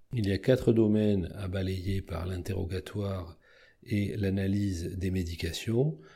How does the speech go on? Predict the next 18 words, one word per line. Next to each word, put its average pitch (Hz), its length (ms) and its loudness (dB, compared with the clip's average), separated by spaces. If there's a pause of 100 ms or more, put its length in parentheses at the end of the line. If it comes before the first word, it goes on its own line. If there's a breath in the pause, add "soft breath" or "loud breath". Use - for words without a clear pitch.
(140 soft breath)
qui - 140 -2
sont 92 360 -2
l'ophtalmologie 95 1040 0
avec 95 280 -6
la 98 100 -2
recherche 95 460 -4
du 92 80 -4
glaucome 92 400 -6
à 92 40 -6
angle 92 280 -6
aigu, 92 420 -10 (540)
la 107 180 2
neurologie 98 760 2 (120)
avec 90 540 -4 (240)
la 95 160 0
recherche 90 640 -4 (180)
d'une 95 160 0
myasthénie 92 720 -2